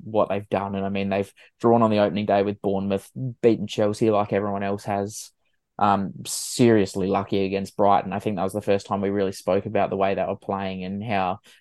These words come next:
you know, you can take the positives out of having three points and scoring three goals, but on another day, Brighton could have scored seven. Um, two one away to Luton,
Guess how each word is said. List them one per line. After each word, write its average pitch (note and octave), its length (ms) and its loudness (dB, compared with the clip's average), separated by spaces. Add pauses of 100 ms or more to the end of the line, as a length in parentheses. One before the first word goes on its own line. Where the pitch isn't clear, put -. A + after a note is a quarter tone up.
you A2 80 0
know, G2 100 2
you G2 180 2
can G2 260 0
take - 240 0
the F#2+ 60 -4
positives G2+ 440 0
out G2 120 2
of G2+ 60 -2
having G2+ 240 0
three G2 220 -2
points G2 340 -6
and G#2+ 100 -8
scoring G2+ 280 -4
three G2+ 220 -4
goals, G2 320 0
but G2 100 -4
on G#2 60 0
another G#2 300 -2
day, G2 160 2
Brighton G#2 360 0
could G#2 80 -12
have F2 60 -12
scored - 200 -6
seven. G2+ 480 -4 (720)
Um, G2 440 4 (420)
two C3 240 6
one A#2 240 4
away G#2 300 2
to - 120 -6
Luton, G2 800 -4